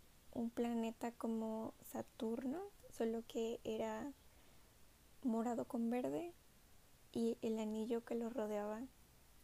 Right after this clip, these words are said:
era azul y se veía precioso. También había como un pájaro, que no era un pájaro, obviamente,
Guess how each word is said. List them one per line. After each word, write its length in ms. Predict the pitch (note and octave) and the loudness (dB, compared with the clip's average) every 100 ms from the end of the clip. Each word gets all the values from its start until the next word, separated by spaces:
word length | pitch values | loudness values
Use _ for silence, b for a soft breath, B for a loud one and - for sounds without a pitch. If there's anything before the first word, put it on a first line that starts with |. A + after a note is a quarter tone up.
| - - - - - - - | -20 -20 -20 -20 -20 -10 -2
era 300 | A3+ A3 - | 0 0 -2
azul 480 | G#3 - - C4 - - - - - - - - - - - - - - - - | -6 -4 0 0 0 -6 -20 -20 -20 -20 -20 -20 -20 -20 -20 -20 -20 -20 -14 -8
y 60 | |
se 140 | - A3+ | -2 0
veía 200 | G#3+ A3 | 0 -2
precioso. 640 | - A3 - A3 A3 - - - - - - - - - | -2 -4 -2 -2 -2 -6 -10 -16 -20 -20 -20 -20 -20 -6
También 600 | A#3 A3+ A3 G#3+ A3 C4+ - | -2 0 0 -2 -2 -6 -6
había 760 | - A3 A3+ A3 A3+ A3+ A3 - - - - - - - - - - - | -4 0 2 2 2 2 0 -6 -12 -20 -20 -20 -20 -20 -20 -20 -18 -2
como 520 | A3+ G#3+ G#3 G#3 G#3 | 0 0 0 0 0
un 300 | - G#3+ A3+ | 0 -2 -2
pájaro, 640 | - B3 - C4+ C4+ - - - - - | -2 -4 -4 -4 -2 -2 -8 -20 -20 -14
que 240 | - A#3 A#3 | -2 0 0
no 320 | A#3+ D4 C4+ | -2 0 0
era 160 | A3 G#3 | 0 -2
un 100 | G#3 | -2
pájaro, 440 | - - - A3 | -2 -4 -2 -2
obviamente, 540 | D4 G#3+ A3 A3+ - | 0 0 -2 -4 -6